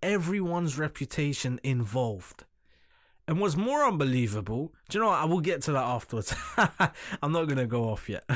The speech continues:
<laughs> Um, we'll get to that afterwards. But I don't wanna sound too negative, right? So what I'm gonna do is I'm gonna look at what are the positives of Suicide Squad, as an idea.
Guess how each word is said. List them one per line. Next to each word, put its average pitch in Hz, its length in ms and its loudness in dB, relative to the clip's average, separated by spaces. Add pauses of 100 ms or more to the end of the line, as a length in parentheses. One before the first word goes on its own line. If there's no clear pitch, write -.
(160)
<laughs> - 580 -2
Um, 131 380 0
we'll 139 120 0
get 135 220 0
to 120 80 -2
that 110 100 -2
afterwards. 113 380 -4
But - 120 -2
I 190 60 0
don't 233 160 4
wanna 247 160 2
sound 185 320 2
too 147 160 0
negative, 98 480 -2
right? 117 300 -2 (400)
So 143 240 0
what 170 260 0
I'm 220 80 0
gonna 190 220 0
do 131 180 0
is 131 120 -4
I'm 180 80 -4
gonna 226 180 -4
look 202 160 -4
at 165 80 0
what 180 240 0
are 180 240 4
the 135 100 0
positives 107 720 -4
of 104 80 -8
Suicide 107 580 -6
Squad, - 440 -12 (400)
as 160 180 0
an 156 120 2
idea. 120 560 0